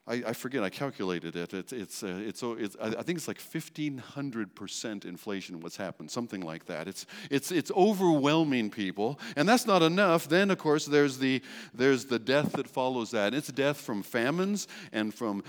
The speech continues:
deadly viruses, from war, even from the wild beast. Now, the, the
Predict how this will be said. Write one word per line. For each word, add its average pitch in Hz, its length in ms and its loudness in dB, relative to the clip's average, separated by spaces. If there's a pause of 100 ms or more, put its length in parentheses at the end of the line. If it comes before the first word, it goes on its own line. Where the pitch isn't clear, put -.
(120)
deadly 131 360 6
viruses, 190 840 2 (140)
from 123 280 0
war, 202 680 4 (220)
even 190 460 -4
from 165 400 -4
the 156 80 -2
wild 123 600 -4 (180)
beast. - 580 -10 (340)
Now, 175 320 2 (460)
the, 160 320 6 (140)
the 156 460 6